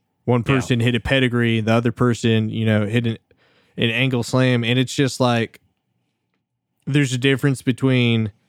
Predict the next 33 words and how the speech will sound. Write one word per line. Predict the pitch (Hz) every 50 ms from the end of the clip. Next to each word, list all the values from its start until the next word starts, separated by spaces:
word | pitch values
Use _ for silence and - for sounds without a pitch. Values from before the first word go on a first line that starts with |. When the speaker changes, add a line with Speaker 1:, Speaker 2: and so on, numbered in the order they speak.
| _ _ _ _ _ _ _ _
Speaker 1:
tributes | - - 156 143 135 139 135 123 - -
and | 123 117
nods | 113 113 117 117 113 113 110 110 110 -
and | - - 113 110 110 107 101 98 98 - _ _ _ _ _
kinda | - 120 117 113 113
taking | 107 - 117 110 104 107 101
too | - 113 113
much. | 123 120
That's | 156 214 247 214 -
just | - 254 180 -
my | 160 160 170
opinion. | 165 151 131 123 123 123
Other, | 147 196 208 233 185 -
like, | - 139 131 123 120
other | 143 175 185 208 170
than | 139 123 113
that, | 117 127 139 127 104
like, | 98 110 110 104 98 _ _ _ _ _ _ _ _ _ _ _ _ _ _ _ _ _ _ _ _ _ _ _ _ _ _ _ -
it | 123 139 151
was | 147 151 147 143 135 131 127 120 - - - - _
solid. | - - - - 139 127 120 123 123 127 131 143 151 - - _ -
I | 117 127
like | 131 135 135 135 131 -
that | - 127 110 -
Sting | - - - 131 127 123 120 110 104 107
went | 117 120 131 127 -
backstage | - 117 113 110 - - - - 117 110 107 107 107 104 -
for | - - - 123 113 107
the | 101 98
match. | 104 101 98 98 101 - - - - - _ - - -
Speaker 2:
I | - 147
do | 131 127
too. | 120 - 131 123 107